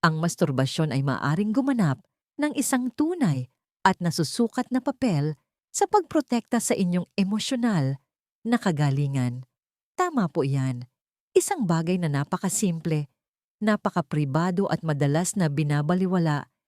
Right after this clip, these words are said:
bilang hindi kailangan sa pagtanda ay maaring aktwal na makatulong na labanan ang depresyon, bawasan ang pagkabalisa, at maging sanhi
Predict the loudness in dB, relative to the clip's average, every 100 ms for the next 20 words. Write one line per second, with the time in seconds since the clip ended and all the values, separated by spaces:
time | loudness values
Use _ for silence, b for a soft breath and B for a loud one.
0 | _ _ 0 4 4 2 2 2 2 0
1 | 0 2 2 2 0 0 0 0 -2 -2
2 | 0 0 0 -6 _ _ _ -2 0 0
3 | 0 2 0 0 -2 _ 0 2 2 2
4 | 2 0 0 2 4 4 0 -6 _ _
5 | _ -2 0 2 2 2 2 2 2 2
6 | 0 -2 -2 -4 -4 -12 _ _ 2 2
7 | 4 0 0 0 0 0 0 0 2 2
8 | 2 0 0 -2 -4 _ _ _ _ -2
9 | -2 0 -2 0 -2 0 0 0 0 0